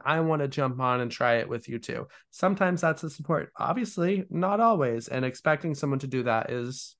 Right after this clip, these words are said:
is wrong. Um, but sometimes that could, that support can look like you said, like, someone helping have better meals in the house. It can look like, you know, your partner looking at your progress pictures and being like, "Wow, I really noticed that you look different from this one to this one."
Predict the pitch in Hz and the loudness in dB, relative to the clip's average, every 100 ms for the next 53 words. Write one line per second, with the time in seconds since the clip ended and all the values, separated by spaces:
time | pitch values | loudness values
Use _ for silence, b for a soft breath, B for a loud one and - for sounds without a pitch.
0 | _ - 120 120 123 117 107 - 127 b | _ -8 -8 -4 -2 0 -4 -8 -10 b
1 | b b b _ - 117 107 107 107 110 | b b b _ 0 2 4 2 -2 -8
2 | 139 175 170 - 175 190 175 180 - 180 | -2 2 2 2 2 2 2 0 -2 -8
3 | - - - 156 151 151 151 - 165 147 | -10 -8 0 0 0 -2 -4 0 -2 0
4 | 180 185 262 214 117 104 110 104 104 - | -2 -2 -4 -4 -4 -2 0 0 -4 -12
5 | b b _ _ _ _ _ _ - - | b b _ _ _ _ _ _ -8 -4
6 | 117 135 139 143 139 160 156 151 156 - | -2 0 -2 -2 0 0 0 -2 -4 -6
7 | _ _ _ _ _ _ _ _ - - | _ _ _ _ _ _ _ _ -16 -2
8 | 135 131 131 127 123 _ 127 117 170 226 | 2 4 2 0 -6 _ 0 2 2 2
9 | 226 190 147 117 110 107 104 113 - 135 | 2 2 -2 -4 -2 0 -2 -4 -4 -4
10 | 151 143 139 135 - 135 131 123 120 - | -2 0 0 -2 0 2 4 2 -2 -12
11 | b b _ 156 143 139 - 143 151 139 | b b _ -2 0 -2 2 2 2 0
12 | 131 170 165 170 160 196 202 143 120 127 | 0 0 0 -2 2 2 4 0 -2 -6
13 | 120 123 117 127 127 131 135 135 180 247 | -6 -6 -4 -4 -4 -2 -2 -2 2 6
14 | 190 135 139 143 175 202 175 123 139 165 | 8 8 6 2 0 0 0 0 0 -2
15 | - 143 156 165 180 180 202 208 127 117 | -2 -4 -2 0 -2 -2 -4 -2 -2 -2
16 | - 117 117 113 - 85 196 240 247 - | -2 -2 -2 -2 -2 2 2 2 -2 -2
17 | 131 110 110 123 | 0 2 0 -4